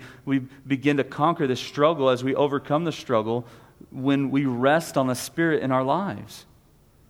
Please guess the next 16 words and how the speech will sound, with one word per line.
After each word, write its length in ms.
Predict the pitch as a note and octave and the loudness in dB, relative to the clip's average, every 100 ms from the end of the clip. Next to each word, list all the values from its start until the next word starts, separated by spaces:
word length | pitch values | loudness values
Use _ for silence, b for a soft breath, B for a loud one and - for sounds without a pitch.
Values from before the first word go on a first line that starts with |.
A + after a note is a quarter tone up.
| _ _ _ | _ _ _
In 80 | C3 | -2
verse 160 | C#3 C3+ | 0 0
twenty-five, 640 | - D3+ C#3+ E3+ F3+ A#2+ | 0 0 0 0 0 0
what 100 | C3 | -2
does 100 | C#3 | -4
he 80 | C#3 | -6
say? 160 | F#3 | -4
He 60 | D3+ | -4
says 200 | D3 B2 | -6 -6
to 80 | B2+ | -8
keep 260 | - D#3+ | -6 -4
in 100 | D#3 | -4
step 540 | - - - D#3+ E3 D#3+ | -4 -8 2 2 2 -4
with 100 | D3+ | -8
the 80 | C#3 | -10
Spirit. 540 | - D#3 D3 G2 | -6 -2 0 -2